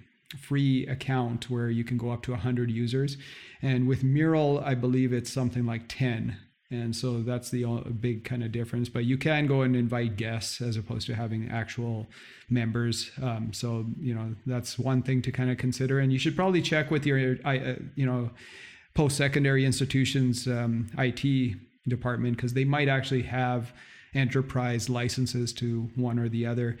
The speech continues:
But either way, I would try it out, experiment with it, see if it makes sense. And one of the things that I found with my students over the summer, uh, they found it was, uh, a lot of,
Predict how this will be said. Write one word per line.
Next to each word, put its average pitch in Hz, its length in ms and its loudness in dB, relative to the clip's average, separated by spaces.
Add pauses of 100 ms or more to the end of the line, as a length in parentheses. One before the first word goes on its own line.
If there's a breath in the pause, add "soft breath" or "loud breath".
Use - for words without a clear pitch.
(360 loud breath)
But 127 220 4
either 170 280 4
way, 151 200 6
I 143 60 6
would 139 220 4
try 165 220 4
it 160 100 4
out, 139 380 4
experiment 139 680 2
with 135 200 2
it, 135 160 2
see 131 320 4
if 127 160 2
it 120 160 0
makes 123 280 0
sense. 127 340 0
And 123 240 2
one 143 140 2
of 139 100 2
the 135 100 4
things 135 280 2
that 127 140 0
I 135 160 4
found 131 300 2
with 123 180 0
my 120 400 -2
students 135 520 0
over 120 220 0
the 117 120 -2
summer, 120 440 -2 (600 loud breath)
uh, 123 180 0
they 143 340 4
found 135 580 2
it 131 300 0
was, 123 360 0
uh, 123 280 -2 (160)
a 143 100 0
lot 131 300 4
of, 127 340 2